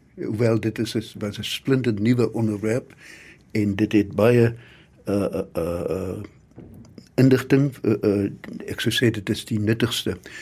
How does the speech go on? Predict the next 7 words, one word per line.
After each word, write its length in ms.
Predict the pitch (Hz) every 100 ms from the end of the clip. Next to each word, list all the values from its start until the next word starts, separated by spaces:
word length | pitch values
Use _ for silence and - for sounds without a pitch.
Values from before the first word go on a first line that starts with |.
| - - - - _ _ _ 147 143 - _ _ -
My, 240 | 110 113 - _ -
eh, 440 | 117 110 110 107 110 - _ -
professor, 800 | - 117 113 123 107 127 110 101
eh, 180 | 107 104 101
Dirk 220 | - 123 120 - _
Kotze, 380 | - 139 120 - 90 - - - -
eh, 80 | 139